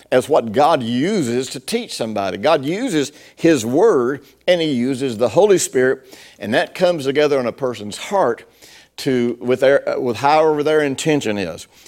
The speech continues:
If they intend to walk in love, if they intend to be a blessing or whatever,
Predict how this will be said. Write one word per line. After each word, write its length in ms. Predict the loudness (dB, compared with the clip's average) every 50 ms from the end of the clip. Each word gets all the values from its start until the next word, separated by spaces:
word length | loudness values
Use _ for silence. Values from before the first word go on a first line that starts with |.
| -10
If 140 | -8 -6 -2
they 160 | 2 2 2
intend 300 | 2 2 0 0 2 4
to 60 | 2
walk 320 | 4 4 4 4 4 4 2
in 100 | -2 -2
love, 340 | 0 2 2 4 2 2 0
if 100 | -2 -4
they 140 | -4 -6
intend 320 | -6 -6 -4 -2 -2 -2 -2
to 40 | -2
be 100 | -2 -2
a 80 | -2
blessing 440 | 0 2 2 2 2 2 -2 -4 -2
or 140 | -2 0 2
whatever, 500 | 2 2 2 2 2 0 0 -2 -6